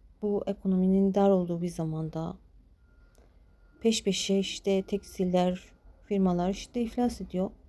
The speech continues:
Bilemiyorum. Diyorlar ki bu aralar şey olacakmış. İşte hazır giyim çok pahalı olacakmış.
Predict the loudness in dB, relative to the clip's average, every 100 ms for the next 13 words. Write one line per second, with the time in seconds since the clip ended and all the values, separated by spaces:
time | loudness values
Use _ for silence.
0 | _ -20 -20 -20 -20 -20 -8 2 4 6
1 | 4 2 -2 0 2 2 0 -4 -2 -2
2 | -2 -6 2 4 4 4 0 0 -4 -2
3 | 0 0 0 -6 -8 -10 -8 -12 _ -20
4 | -20 -20 -20 -16 -14 -10 -12 -14 -20 -20
5 | -20 -20 -20 -20 -20 -20 -20 -20 -8 2
6 | 4 6 4 2 2 0 0 -6 -4 0
7 | 2 2 0 -2 -6 -4 -4 -4 -8 -12